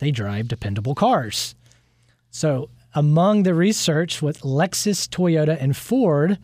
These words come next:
and <laughs> also part of this, this is very interesting, um, was that they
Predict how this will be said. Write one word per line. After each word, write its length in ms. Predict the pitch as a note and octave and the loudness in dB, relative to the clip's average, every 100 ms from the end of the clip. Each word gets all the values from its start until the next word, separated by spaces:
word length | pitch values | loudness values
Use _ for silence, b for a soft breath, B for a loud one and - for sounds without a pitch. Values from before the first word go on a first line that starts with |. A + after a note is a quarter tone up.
| b b b b _ | b b b b _
and 220 | D#3+ E3 F3 | 0 2 2
<laughs> 120 | - | 2
also 260 | G3+ - F#3+ | 2 2 2
part 220 | E3+ D3+ | 2 2
of 60 | C3+ | 2
this, 300 | C3+ F3 - | 0 0 -2
this 160 | D#3+ | -4
is 140 | C#3 C3 | -4 -4
very 340 | B2 F#3 D3 | -2 0 2
interesting, 460 | A#2+ B2+ - D3 G3 B B B B - | 0 -2 -2 -2 -2 B B B B -2
um, 320 | D3+ C#3+ D#3 - - | 2 2 0 -6 -2
was 120 | D#3 | 0
that 140 | E3+ | 2
they 100 | D#3 | 0